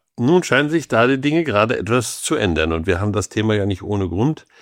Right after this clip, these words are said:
heute mal hier als Thema un-, uns vorgenommen,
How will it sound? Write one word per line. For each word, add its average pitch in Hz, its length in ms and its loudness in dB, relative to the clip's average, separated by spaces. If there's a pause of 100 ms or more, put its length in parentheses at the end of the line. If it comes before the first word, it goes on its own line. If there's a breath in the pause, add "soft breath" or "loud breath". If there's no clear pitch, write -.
(320 soft breath)
heute 85 240 -2
mal 85 240 0
hier 85 280 -2
als 80 280 -8
Thema 85 340 -2
un-, 87 200 -4
uns 90 260 -8
vorgenommen, 104 800 2